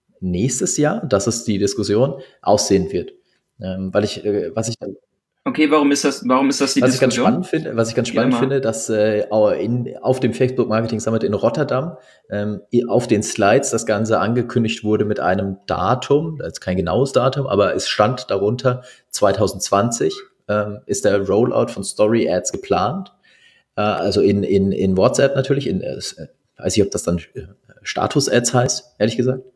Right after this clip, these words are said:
Speaker 1: Ähm, auch darüber, <laughs> darüber müsste man noch mal diskutieren. Jedenfalls wurde das in Rotterdam angekündigt mit einem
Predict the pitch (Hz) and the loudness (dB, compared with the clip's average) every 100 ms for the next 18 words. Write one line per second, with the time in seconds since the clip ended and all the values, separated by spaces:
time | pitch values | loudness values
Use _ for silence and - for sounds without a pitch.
0 | - 98 98 107 - - 104 113 117 113 | -4 -4 -2 -6 -10 -2 0 2 2 0
1 | 117 - - - - 139 - 254 - 90 | -4 -14 -14 -6 -2 -2 -2 -2 0 2
2 | 110 120 117 120 120 120 117 123 117 - | 2 2 0 -2 -2 0 0 0 -4 -2
3 | 135 135 - - - 117 131 135 - 117 | -4 -6 -16 -16 0 2 4 4 4 4
4 | 117 120 117 113 104 123 127 127 120 117 | 4 2 2 -2 2 2 2 2 2 2
5 | 117 120 110 - 104 - 98 98 95 95 | 0 -2 -4 -2 -2 0 0 2 0 -4